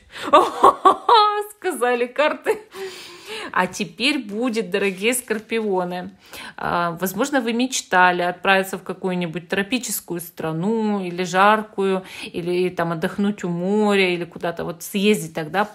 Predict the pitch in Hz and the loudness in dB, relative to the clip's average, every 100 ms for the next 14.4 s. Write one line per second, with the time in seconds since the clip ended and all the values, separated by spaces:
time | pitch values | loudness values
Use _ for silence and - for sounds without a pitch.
0 | - 175 - - 180 180 165 190 202 170 | -12 -12 -8 -4 -2 0 4 6 6 4
1 | 170 165 - 165 165 165 170 - 190 220 | -4 -6 -8 -6 -6 -6 -14 -6 -2 0
2 | 170 165 - - - - - - 190 185 | -2 -12 -16 -20 -20 -18 -16 -6 0 2
3 | 190 190 175 175 185 185 170 185 214 170 | 0 0 -2 0 -2 -4 0 2 4 2
4 | 185 175 170 127 160 - 170 196 185 180 | 0 -2 -4 -10 -14 -14 -6 -4 -2 -4
5 | 165 196 190 190 185 190 196 - 175 233 | -6 -6 -6 -4 -2 -4 -6 -2 0 4
6 | 220 180 180 175 175 170 185 - 175 170 | 4 2 -2 -4 -8 -6 -6 -4 -6 -6
7 | 180 165 175 190 214 233 240 - 220 202 | -8 -4 -2 0 2 2 0 -2 -2 -2
8 | - 190 185 208 233 175 185 202 190 190 | -4 -6 -4 -2 -2 0 4 6 6 4
9 | 180 175 - 185 190 269 339 - 180 - | -4 -6 -4 -4 2 2 2 -2 -6 -6
10 | - - - - 240 - 277 302 233 214 | -20 -20 -20 -10 -10 -8 -6 -4 -2 0
11 | 214 208 208 - 214 208 262 247 196 - | 0 0 -4 -4 -4 -2 -2 -4 -6 0
12 | 214 220 220 - - 175 202 339 208 196 | 2 2 -4 -12 -6 -2 2 2 2 2
13 | 208 - 185 190 196 185 196 185 196 185 | 0 -2 -2 -2 -4 -2 -2 0 -2 2
14 | 202 226 196 | 2 4 0